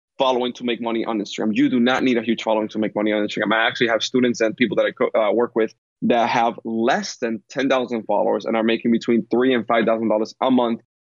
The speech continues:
on Instagram. And the way they do it is through Instagram stories and to the Instagram D Ms. With three thousand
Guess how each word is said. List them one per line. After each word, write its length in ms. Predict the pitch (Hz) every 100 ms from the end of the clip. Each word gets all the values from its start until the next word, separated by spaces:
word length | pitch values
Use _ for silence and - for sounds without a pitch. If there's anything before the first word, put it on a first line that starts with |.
| -
on 100 | 117
Instagram. 380 | 113 - 110 98
And 120 | 117
the 60 | 113
way 180 | 113 120
they 160 | 113
do 240 | 101 151 156
it 220 | 113 - _ _ -
is 120 | 110
through 180 | 120 117
Instagram 320 | 110 110 104
stories 480 | - - - - - _
and 140 | 120 113
to 100 | 120
the 100 | 113
Instagram 440 | 104 107 107 104
D 140 | 98 -
Ms. 240 | - - - _ _ _ 117
With 220 | 127 - _ _
three 160 | 135 139
thousand 420 | 143 143 143 147